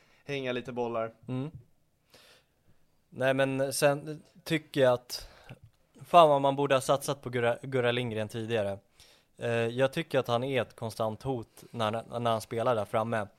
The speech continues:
Speaker 2: Han har ett läge tidigt där han kan göra mål.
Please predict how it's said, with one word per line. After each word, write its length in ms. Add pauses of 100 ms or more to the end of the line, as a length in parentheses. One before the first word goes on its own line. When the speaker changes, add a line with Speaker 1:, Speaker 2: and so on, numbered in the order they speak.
(340)
Speaker 2:
Han 160
har 220
ett 240
läge 520 (260)
tidigt 580
där 300
han 120
kan 160
göra 200
mål. 260